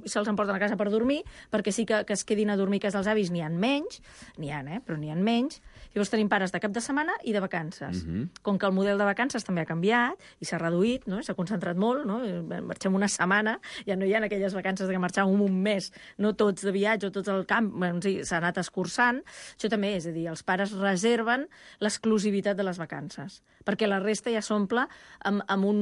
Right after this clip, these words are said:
Speaker 1: horari bastant similar al de l'escola, eh? El que dèiem dels casals d'estiu i fent activitats.
Speaker 2: Ens queda un minut i anem a fer una conclusió global de l'estudi.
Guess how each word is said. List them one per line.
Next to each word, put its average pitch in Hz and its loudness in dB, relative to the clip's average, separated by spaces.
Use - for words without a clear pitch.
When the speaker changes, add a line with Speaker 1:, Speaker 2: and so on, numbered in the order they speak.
Speaker 1:
horari 208 4
bastant 202 -2
similar 185 2
al 190 0
de 180 0
l'escola, 160 -6
eh? - 0
El 202 0
que 175 -4
dèiem 175 0
dels 165 -6
casals 156 -6
d'estiu - -4
i 220 -2
fent - -6
activitats. - -14
Speaker 2:
Ens 98 -2
queda 131 4
un 131 4
minut 117 2
i 139 4
anem 107 2
a 117 2
fer 123 -2
una 113 2
conclusió 110 -2
global 95 2
de 92 0
l'estudi. 95 0